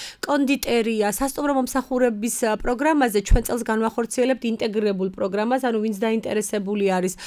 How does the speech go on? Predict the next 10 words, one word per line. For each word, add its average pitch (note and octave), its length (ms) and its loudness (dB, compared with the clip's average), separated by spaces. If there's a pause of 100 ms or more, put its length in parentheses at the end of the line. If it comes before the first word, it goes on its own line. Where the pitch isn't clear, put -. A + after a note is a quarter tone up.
(160)
სწორედ A#3 340 0
ინტეგრირებული G#3+ 680 0
პროგრამებით, A3 560 -2
რა G#3 140 0
თქმა G#3+ 260 -2
უნდა, F#3+ 160 0
შეგვიძლია G3 560 -2
მოგმართოს. C4 760 2 (400)
აიტ C4+ 280 2
მიმართულებით B3 960 4